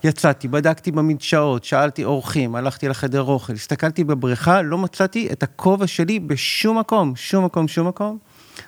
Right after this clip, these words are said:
אני יורד שבוז עם המשפחה לבריכה, בקצה הבריכה אני מזהה בחורה צעירה עם הכובע שלי, שלידה שוכב בחור שמרחוק נראה בסדר גודל של בדי בילדר, כלומר, זה לא מובן מאליו לגשת לעניין הזה.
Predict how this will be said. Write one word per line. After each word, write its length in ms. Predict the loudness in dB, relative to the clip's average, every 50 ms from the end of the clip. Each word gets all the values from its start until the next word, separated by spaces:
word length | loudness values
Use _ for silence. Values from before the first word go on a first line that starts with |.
| _ -2
אני 60 | 0 0
יורד 200 | 2 2 0 0
שבוז 340 | 2 2 2 2 2 2 2
עם 60 | 2
המשפחה 500 | 2 2 0 -2 -4 -4 -2 2 2 2
לבריכה, 600 | 4 2 0 0 -2 -4 -2 0 0 0 2 0 -4 -6 -8
בקצה 540 | -8 -10 -10 -12 -16 -14 -4 -2 0 2 2
הבריכה 680 | 2 0 -2 -4 -2 0 0 0 0 0 -2 -4 -4 -2
אני 160 | -2 0 0
מזהה 760 | 2 0 0 0 2 2 2 4 4 2 2 2 2 2 0 -2
בחורה 400 | -2 -4 -4 -4 -2 0 0 0
צעירה 540 | 0 0 0 0 0 2 2 2 0 0 -2 -6 -10 _ _ _ _ _ _ _ _ 0
עם 100 | 2 2
הכובע 300 | 2 2 0 0 0 0
שלי, 460 | 0 0 0 0 0 0 -2 -4 -4 -8 _ _ _ _ _ _ _ _ -20 -20 -20 _ _ _
שלידה 500 | -6 -2 -2 0 0 0 0 0 0 0
שוכב 440 | 0 -2 -2 2 2 2 2 2 0 0 -2
בחור 440 | -2 0 0 2 2 2 2 0
שמרחוק 680 | 0 0 2 2 2 2 2 0 0 -2 -2 -2 -2 -2
נראה 680 | -2 0 2 2 4 4 4 4 4 4 4 2 2 2
בסדר 580 | 0 0 0 2 0 0 0 0 0 0 0 0
גודל 260 | 0 2 0 0 0
של 180 | 0 0 -2 0
בדי 300 | 4 4 4 4 2 0
בילדר, 360 | 2 2 2 2 0 -2 -6
כלומר, 320 | -4 -4 -2 0 0 0
זה 500 | 0 -2 -2 -2 -2 0 0 0 0 0 0
לא 180 | 0 -2 -2
מובן 300 | -2 -2 0 2 2 4 4
מאליו 340 | 4 4 4 4 4 4 2
לגשת 420 | 0 0 0 0 -2 -2 -4 -2
לעניין 340 | -2 0 0 0 0 2 2
הזה. 200 | 0 0 0 -2